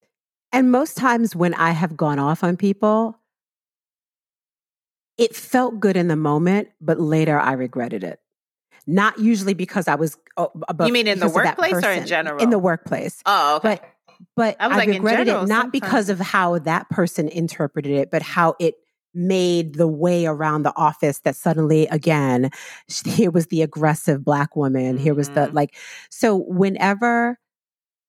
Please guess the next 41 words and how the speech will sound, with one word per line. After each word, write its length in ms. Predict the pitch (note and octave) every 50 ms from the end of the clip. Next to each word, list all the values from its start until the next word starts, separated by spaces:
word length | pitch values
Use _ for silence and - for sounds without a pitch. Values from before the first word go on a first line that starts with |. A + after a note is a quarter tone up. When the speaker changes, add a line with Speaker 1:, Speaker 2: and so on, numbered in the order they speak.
| _ _ _ _ _ _ -
Speaker 1:
whenever 480 | F#3 G3+ G3+ - - G3+ G#3+ G#3 A#3
I 220 | G#3 - F3+ F3 E3+
try 280 | - - - F#3 E3+
to 120 | E3 D#3 - -
act 360 | E3+ E3 D#3 E3 - - - - _
in 500 | - F3 E3+ E3 D3+ D3+ D3 D3 D#3 D#3 - _
the 80 | - D#3+
corporate 380 | - - D#3+ C#3 - - F#2 G#2
world, 480 | B2 C3 B2+ C3 - B2+ - - - - - _ _ _
when 220 | D3 D#3 D#3+ E3
navigating 540 | D3+ D3 C#3+ D3 D#3 D3 - D3+ D3 D3 D3
white 220 | C#3+ C#3 C3 - -
spaces, 520 | - - G#3+ G#3+ G#3+ - - - F3 E3
when 140 | D#3 C#3 B2+
being 180 | D3+ D3 D3
around 220 | C#3 C#3 C3+ C3 B2+
white 200 | A2 G#2+ - -
people, 560 | - G#3 G3 - - C#3 B2+ B2+ A#2+ C3+ F3 - _ _ _ _ _ _ -
I 120 | E3 F3
try 260 | - - G#3 G3+ F3+
to 120 | E3+ D#3+ - -
act, 580 | - D3+ D3+ D3 D3+ - - _ - - - - _ _ _ _ _ _ _ _ _ _ _ _ _ _ _ _ _ _ -
I 60 | G3+
don't 100 | G#3+ A#3+
wanna 140 | C4 C4+ B3
act 220 | - A#3 A#3+ -
out 100 | B3 A3+
of 60 | A3 G#3
anger. 300 | A3+ C4 A#3+ - - - - - - _ -
And 200 | G#3+ A3 A#3 A3
that's, 440 | G#3 A3 C4+ - - - - - - -
that, 320 | E3+ D#3 G3 G#3+ D4 E4 -
by 140 | B3 G#3+
the 100 | F#3+ G3
way, 240 | F3+ F3+ F3 F3 E3+
is 140 | E3 F3 -
in 80 | F#3 F3+
and 100 | E3+ D#3+
of 60 | D3+ D3
itself 500 | D3 - - - A3+ B3 B3+ G3 - - -
oppressive, 640 | E3+ - - - B3 D4 - - - - - - _